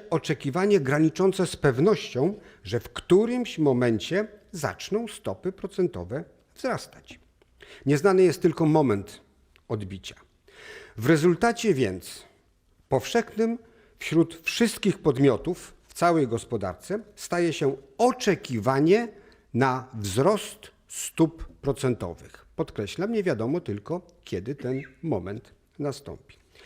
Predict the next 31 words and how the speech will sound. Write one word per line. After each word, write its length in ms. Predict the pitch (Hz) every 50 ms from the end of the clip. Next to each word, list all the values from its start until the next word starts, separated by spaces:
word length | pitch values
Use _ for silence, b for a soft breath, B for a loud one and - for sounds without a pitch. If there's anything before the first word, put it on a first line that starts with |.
| B B B B B B B
Jeśli 480 | - 95 104 160 208 190 - 277 277 233
stopy 360 | - - 247 240 240 240 226
procentowe 600 | - 202 196 - - 175 156 - 220 214 214 202
będą 340 | 165 180 175 180 156 175 151
na 180 | 147 147 139
pewno 420 | 135 - - 247 233 190 170 147 127
wzrastać, 680 | 110 101 101 104 92 87 - - 139 156 160 - - b b b b b b b _
to 120 | - 143
na 140 | 139 139 127
pewno 340 | - - 233 226 220 220 185
ceny 340 | - - 190 190 185 185 185
obligacji 520 | 160 139 135 135 127 147 151 151 - 143
będą 280 | 113 120 123 113 127 110
spadać. 640 | - - - - 113 80 - - - - - - - - _ _ _ _ _ _ _ _ _ _ _ _
Jest 120 | 233 - -
taka 240 | 175 156 - 131
zależność, 580 | 110 104 104 110 147 165 135 135 156 147 135 -
obligacja 520 | 117 101 107 117 110 139 135 - - 117
to 120 | 101 - 120
jest 140 | 107 - -
papier 300 | - 123 104 - 110 101
o 40 |
stałym 340 | 98 - - 110 104 107 107
dochodzie, 420 | 98 110 110 - 214 214 - - 175
a 40 |
zatem 320 | 143 131 151 135 - 147 139 B B B B B
rentowność 600 | - 135 156 147 - - 190 180 175 185 165 123
zależy 320 | 143 139 143 151 135 160
od 200 | 143 135 - -
ceny 400 | - - - 170 151 147 151 143
zakupu 460 | 123 113 135 123 - - 107 - -